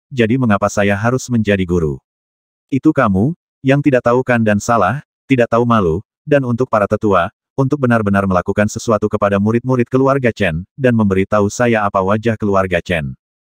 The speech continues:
Ini sangat konyol. Anda orang-orang dari lima garis surga juga dengan risiko Anda sendiri, mencari seseorang untuk bertarung, dan Anda tidak berdamai setelah Anda mati." Saya Bah. Chen, Changqing benar-benar tidak memberi Chen Dafei wajah apapun.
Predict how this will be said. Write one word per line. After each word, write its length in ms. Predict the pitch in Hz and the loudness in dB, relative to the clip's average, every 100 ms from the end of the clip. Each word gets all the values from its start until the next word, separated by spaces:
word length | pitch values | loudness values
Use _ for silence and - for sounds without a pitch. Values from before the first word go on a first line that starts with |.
| _ _ _ | _ _ _
Ini 240 | 147 135 143 | -2 0 0
sangat 400 | - 135 131 - | 0 0 0 0
konyol. 480 | 113 95 78 67 - | 0 0 -4 -8 -8
Anda 240 | - 139 143 | -4 2 2
orang-orang 480 | 135 135 123 120 | 2 2 0 0
dari 240 | 117 107 110 | 0 2 2
lima 240 | 110 110 | 2 2
garis 240 | 104 107 107 | 2 0 0
surga 320 | 127 120 110 | 0 2 2
juga 240 | 107 107 | 2 0
dengan 240 | 104 98 95 | 0 0 -2
risiko 400 | 101 113 113 110 | -4 -2 0 0
Anda 160 | 101 | 0
sendiri, 560 | 98 131 120 85 76 - _ | 0 0 2 0 -4 -10 _
mencari 400 | - 139 127 131 | -4 0 2 0
seseorang 400 | 131 127 95 92 | 0 -2 0 0
untuk 240 | 95 101 107 | 0 -2 -2
bertarung, 480 | 113 127 127 98 78 - | -2 0 0 -2 -4 -10
dan 160 | 123 113 101 | -2 -2 2
Anda 160 | 110 | 0
tidak 320 | 107 117 101 | 2 0 0
berdamai 320 | 101 104 107 104 | 0 2 2 0
setelah 400 | 123 117 107 101 | -2 0 0 0
Anda 240 | 101 85 | 0 0
mati." 400 | 80 - 73 65 _ _ _ _ _ _ | -2 -4 -8 -10 _ _ _ _ _ _
Saya 400 | _ - 143 139 | _ -2 0 2
Bah. 240 | 117 90 - - _ _ | 2 -2 -4 -14 _ _
Chen, 480 | 147 131 110 98 98 _ | -2 0 -2 -4 -8 _
Changqing 400 | - 147 143 147 | -2 -2 0 0
benar-benar 480 | 135 131 127 117 117 | 2 2 2 2 2
tidak 240 | 120 117 107 | 2 0 2
memberi 320 | 101 101 107 | 4 4 2
Chen 240 | 131 131 | 0 2
Dafei 320 | 117 - 113 | 2 2 2
wajah 400 | 104 113 123 127 | 2 0 0 -2
apapun. 560 | 98 101 95 87 76 67 | -2 -2 0 -2 -2 -8